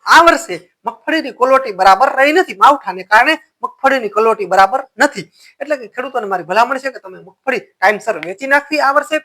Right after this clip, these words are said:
બગડી જાય એવું ન થાય. અને બીજું, જે ખેડૂતોએ, અ, મગફળી જે છે તે બિયારણ માટે રાખેલી છે, તેવા ખેડૂતોને મારી ભલામણ છે કે તેની ઉપર દવાનો છંટકાવ વગેરે તેનું જે, અ, કરતું રહેવું, કેમ કે આ વર્ષે મગફળીનું જે,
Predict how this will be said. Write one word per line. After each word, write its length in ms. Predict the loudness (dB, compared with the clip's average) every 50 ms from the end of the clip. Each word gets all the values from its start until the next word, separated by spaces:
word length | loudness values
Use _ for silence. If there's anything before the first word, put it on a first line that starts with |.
| _ _ _
બગડી 340 | _ -4 -2 0 2 0 2
જાય 140 | 4 4 4
એવું 280 | 4 2 0 -4 -8 _ _ _
ન 120 | 0 2 2
થાય. 240 | 2 0 -6 -6 _ _ _ _ _ -12
અને 380 | -6 -2 0 2 2 2 2 0 -2 -4 -12
બીજું, 420 | -8 -4 -4 -4 -4 -4 -8 _ _ _ _ _ _
જે 200 | -4 0 0 0
ખેડૂતોએ, 440 | 2 2 0 0 0 -2 -2 -2 -2 -4 -8 _ _ _ -2
અ, 120 | -2 0
મગફળી 420 | 0 0 -4 -6 _ -2 0 0 2
જે 140 | 2 0 0
છે 160 | 0 -4 -8 -8 _ _ _ _ -4
તે 100 | -4 -4
બિયારણ 340 | -2 0 2 4 4 4 4
માટે 280 | 4 2 2 4 4
રાખેલી 380 | 4 4 2 2 -2 -6 -6 -6
છે, 160 | -2 -2 -4
તેવા 440 | -4 -4 _ _ _ 2 4 4 4
ખેડૂતોને 400 | 4 0 -4 -4 -4 -6 -6 -2
મારી 160 | -4 -4 -4
ભલામણ 360 | -2 2 2 2 2 2 -2
છે 140 | -6 -6 -10
કે 100 | -10 -8
તેની 220 | -8 -8 -8 -8
ઉપર 180 | -8 -8 -8 -2
દવાનો 340 | 0 4 4 4 4 2 0
છંટકાવ 440 | -12 -12 -12 -2 2 2 2 4 2
વગેરે 340 | -2 0 0 2 2 2 -2 -4 _ _ _ _ -8
તેનું 320 | -6 -6 -4 -4 -4 -2
જે, 180 | 0 0 0 0 -2 -6 _ -20 -12 -4 0
અ, 320 | 2 6 6 6 6 4 2 -2 -2
કરતું 260 | -4 -2 -2 0 2
રહેવું, 380 | 4 4 4 4 0 _ _ _ -6
કેમ 140 | -6 -6 -4
કે 160 | -4 -4 -4
આ 200 | -2 0 -2 -2
વર્ષે 260 | -2 -2 -4 -6 -8
મગફળીનું 600 | -8 -10 -16 _ -8 -4 -4 -4 -4 -4 -6 -4
જે, 320 | 0 2 4 4 6 4